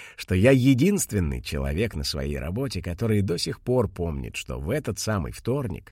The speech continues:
в тысяча семьсот пятьдесят шестом году, когда Вольфганг Амадей Моцарт написал «Юпитер»,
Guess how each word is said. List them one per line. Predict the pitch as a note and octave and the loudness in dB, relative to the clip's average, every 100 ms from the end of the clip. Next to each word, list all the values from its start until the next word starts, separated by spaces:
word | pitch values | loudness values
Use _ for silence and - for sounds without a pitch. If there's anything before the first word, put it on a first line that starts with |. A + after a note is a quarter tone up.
| - | -18
в | - | -4
тысяча | - G#3 F3+ F#3+ F3 | 2 4 2 0 0
семьсот | - D3+ G3 G#3 | 2 2 2 2
пятьдесят | C3+ A2+ G2 D#2 | 2 2 2 -2
шестом | - C#2 C#2 C2 | -4 -6 -4 -4
году, | C2 C2+ B2+ D#3 | -4 -4 -6 -6
когда | - G#2 F2+ E2+ | -2 0 0 0
Вольфганг | F2 D#3+ A#2+ G#2+ A#2 G#2 - | 4 4 4 4 2 0 0
Амадей | A2+ F#2 D#2 D2 | 2 2 0 -2
Моцарт | D#2+ A#2 - F2+ C2+ - | -2 -2 -4 -8 -8 -2
написал | G2+ F#2+ F2 F2 C2 | -2 0 -2 -2 -4
«Юпитер», | B1+ C#2+ - F#3 E2 - | -6 -8 -6 -6 -6 -8